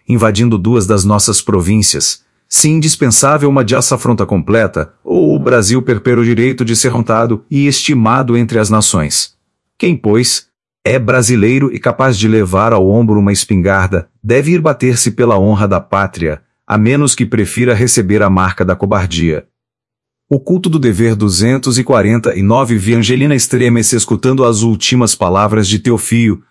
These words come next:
sua fronte anuviou-se de súbito, mas logo depois tornou-se serena, seus olhos radiarão, e ela pareceu atender cor avidez ao noivo, que prosseguia dizendo:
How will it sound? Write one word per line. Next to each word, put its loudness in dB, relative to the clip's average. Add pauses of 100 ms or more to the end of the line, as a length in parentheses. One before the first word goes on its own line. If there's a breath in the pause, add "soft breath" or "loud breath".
(120)
sua 0
fronte 0
anuviou-se 2
de 0
súbito, -2 (640)
mas 0
logo 2
depois 0
tornou-se 2
serena, 0 (160)
seus 0
olhos 2
radiarão, 0 (300)
e 2
ela 2
pareceu 0
atender 0
cor 0
avidez 0
ao 2
noivo, 0 (160)
que -2
prosseguia 0
dizendo: -2